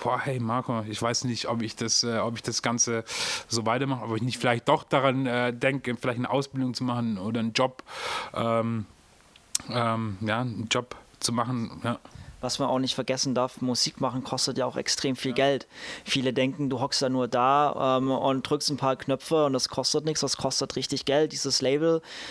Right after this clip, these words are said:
Speaker 2: äh, im, im, imstande zu halten, ne? Die ganzen, äh, Hardware, Software. Auch wenn du nur, blöd gesagt, wir machen, unsere ersten Produktionen waren ja nur mit dem Laptop, aber diese ganzen, äh, Plugins, diese ganzen, äh, Virtual Instruments,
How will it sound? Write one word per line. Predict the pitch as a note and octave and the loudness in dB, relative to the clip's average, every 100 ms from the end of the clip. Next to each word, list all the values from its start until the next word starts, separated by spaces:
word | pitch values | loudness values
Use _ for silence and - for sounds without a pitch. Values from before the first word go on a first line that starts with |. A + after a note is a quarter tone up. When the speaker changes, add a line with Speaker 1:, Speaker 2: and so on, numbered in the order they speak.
| - | -2
Speaker 2:
äh, | D3 C#3 C#3 C#3 C#3 - | 2 4 6 4 2 0
im, | C#3+ | 0
im, | D3 D3 | 0 0
imstande | D3 - D#3+ D3+ - D3 D3 | 0 -2 -2 0 2 2 2
zu | C#3 D#3 | 0 2
halten, | C#3+ C#3+ - | 4 4 2
ne? | D3 C#3+ D3+ - - - | 2 2 -2 -12 -12 -4
Die | B2 | 0
ganzen, | D3 - C#3 | 0 0 0
äh, | |
Hardware, | C3+ C3+ C3 B2+ B2+ B2 C#3 D3+ D3 D3 D3 | 2 4 2 2 0 4 4 4 4 4 4
Software. | C#3 D#3 D3 - D3+ D3 C#3+ C#3+ - - - - | 4 2 0 0 2 6 6 2 -4 -18 -4 2
Auch | D3 - | 2 4
wenn | E3+ | 2
du | F3 | 2
nur, | D3+ D3 C#3+ | 4 4 4
blöd | - - D3+ | 0 -2 -2
gesagt, | - C3+ D3 - | 0 2 2 2
wir | C#3+ | 0
machen, | D3 - D3+ | 0 -2 -2
unsere | D3+ - C3+ | 0 2 2
ersten | D3 - C#3 | 2 0 -2
Produktionen | C#3 C#3 - D3 D3 | -2 -2 0 0 2
waren | C#3+ | 2
ja | C#3+ | 2
nur | C#3 | 2
mit | C#3 | 0
dem | C3+ | 2
Laptop, | D3 - C3+ | 0 0 -2
aber | C3+ | 0
diese | C3 C3+ | 0 0
ganzen, | C#3+ C#3 C#3+ D3 | 2 2 2 2
äh, | D3 C#3 C#3+ C3+ - - - | 4 6 4 0 -8 -10 0
Plugins, | D#3 E3 - C#3+ D3+ D3 | 2 2 0 0 2 2
diese | C#3+ C3 C#3+ | 2 0 2
ganzen, | C#3+ D3 - C#3+ | 2 2 2 2
äh, | C#3 B2+ D3+ C3+ A#2 | 0 0 0 0 0
Virtual | C#3+ D3 C#3+ | -2 0 -2
Instruments, | D3+ - C3+ C3+ D3+ - | 0 0 2 2 2 2